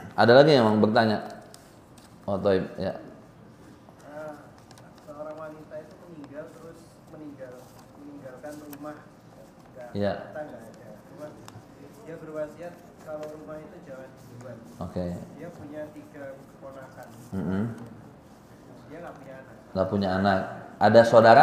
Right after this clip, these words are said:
Speaker 1: ada?
Speaker 2: Nggak ada. Jadi dia men-, mewasiatkan rumah ini jangan dijual.
Speaker 1: Oke.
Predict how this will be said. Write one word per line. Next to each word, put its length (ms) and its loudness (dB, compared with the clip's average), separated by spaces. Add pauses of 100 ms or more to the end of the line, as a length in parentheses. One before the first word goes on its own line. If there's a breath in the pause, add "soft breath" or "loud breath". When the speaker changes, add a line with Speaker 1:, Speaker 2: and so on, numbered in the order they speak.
(120)
Speaker 1:
ada? 140 8 (840)
Speaker 2:
Nggak 160 -20
ada. 200 -20 (280)
Jadi 160 -18 (160)
dia 140 -12 (420)
men-, 240 -16 (560)
mewasiatkan 760 -14 (420)
rumah 160 -20
ini 240 -18
jangan 240 -16
dijual. 420 -20 (140)
Speaker 1:
Oke. 280 -6